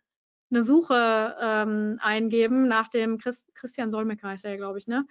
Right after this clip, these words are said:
Äh, der hat da jetzt einen aktuellen Blogartikel zu verfasst, was okay ist in Sachen Musik auf Meta und was nicht. Da, also ich, Musik unterliegt halt dem Urhe-, Urheberrecht, ne? Da müssen wir sowieso immer aufpassen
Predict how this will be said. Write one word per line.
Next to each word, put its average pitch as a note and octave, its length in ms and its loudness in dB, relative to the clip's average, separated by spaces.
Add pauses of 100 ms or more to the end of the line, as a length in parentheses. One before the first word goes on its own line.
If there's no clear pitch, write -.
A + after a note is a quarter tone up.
(400)
Äh, A#3 240 0
der B3 160 2
hat C#4+ 140 2
da B3+ 80 2
jetzt B3+ 260 -2
einen F#3+ 80 0
aktuellen C4 400 0
Blogartikel C4 560 -2
zu C4 160 -16
verfasst, B3+ 640 -6
was A#3 380 -2
okay C4 360 0
ist C4 280 -2
in A#3 140 -2
Sachen A#3+ 340 -2
Musik A3+ 480 -2
auf A#3 220 -4
Meta A#3 460 -2
und A3 160 -6
was G3+ 200 -8
nicht. F#3+ 340 -12 (1800)
Da, G#3+ 580 2
also A#3 400 -2
ich, C4 260 -10 (880)
Musik B3 520 0
unterliegt B3+ 440 0
halt A#3+ 180 0
dem A#3 160 0
Urhe-, A3 380 -2
Urheberrecht, G3+ 800 0
ne? A3+ 180 -4
Da A#3 100 0
müssen A3+ 180 -4
wir A#3+ 80 0
sowieso A3 340 0
immer C4 300 4
aufpassen C4 760 -2